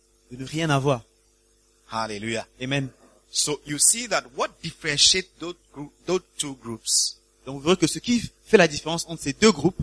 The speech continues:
Speaker 2: is creativity
Speaker 1: c'est la créativité
Speaker 2: that God has.
Speaker 1: que Dieu a.
Speaker 2: God created man.
Speaker 1: Dieu a créé l'homme.
Speaker 2: Just take man.
Speaker 1: Prends juste l'homme.
Speaker 2: Look at man.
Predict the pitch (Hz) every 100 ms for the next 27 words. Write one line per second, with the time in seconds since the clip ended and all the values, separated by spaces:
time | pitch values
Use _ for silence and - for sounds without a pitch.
0 | - 123 - - 120 117 - 131 107 -
1 | - - 135 127 - 135 - 135 127 143
2 | 117 _ _ - 117 107 202 196 160 135
3 | - - - 151 139 - 240 254 - 135
4 | - - 214 - 151 185 185 185 180 220
5 | 113 _ 170 220 165 - 185 220 233 156
6 | - _ - 339 - 208 156 151 120 -
7 | _ _ _ - 277 262 214 170 127 -
8 | _ _ - 285 190 151 135 139 113